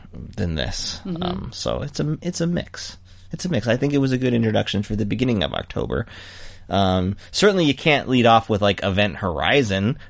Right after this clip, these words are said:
Speaker 1: on October fourth or whatever. That's just too scary.
Speaker 2: That movie still, just
Speaker 1: Go
Speaker 2: thinking about that movie scares the shit out of
Speaker 1: go
Speaker 2: me.
Speaker 1: back and listen to that episode from either
Speaker 2: Where
Speaker 1: last
Speaker 2: we're
Speaker 1: year or the year
Speaker 2: going,
Speaker 1: before.
Speaker 2: we don't need eyes.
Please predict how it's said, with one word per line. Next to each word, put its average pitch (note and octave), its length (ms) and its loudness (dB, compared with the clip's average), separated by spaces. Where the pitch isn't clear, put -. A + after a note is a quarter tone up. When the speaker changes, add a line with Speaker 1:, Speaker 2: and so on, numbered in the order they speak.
Speaker 1:
on G2 200 2
October F#2+ 640 0
fourth G#2 560 0
or F2 120 2
whatever. F2+ 540 0
That's C#3+ 280 4
just - 240 -4
too A#2 200 4
scary. F3+ 640 4
Speaker 2:
That G3+ 160 -4
movie B3 260 4
still, A3+ 600 0
just G3+ 160 -2
Speaker 1:
Go F3 140 6
Speaker 2:
thinking F4+ 240 4
about F#3+ 240 4
that D3+ 140 0
movie D#3+ 260 0
scares E3+ 280 -2
the D#3 60 0
shit E3+ 260 0
out C#3+ 180 0
of C#3 60 0
Speaker 1:
go A#2+ 120 8
Speaker 2:
me. A#2+ 40 6
Speaker 1:
back C3 280 6
and D3+ 120 4
listen D3+ 300 2
to D#3 80 -2
that G#3+ 180 6
episode A2+ 520 2
from A2 460 2
either A#2 160 4
Speaker 2:
Where A#2+ 80 6
Speaker 1:
last A#2 200 4
Speaker 2:
we're - 160 4
Speaker 1:
year D3+ 120 6
or E3+ 80 8
the E3 100 6
year D3 120 6
Speaker 2:
going, E3 120 6
Speaker 1:
before. G3 220 4
Speaker 2:
we F#3+ 80 6
don't G3 300 0
need G#3+ 380 2
eyes. B2+ 960 -2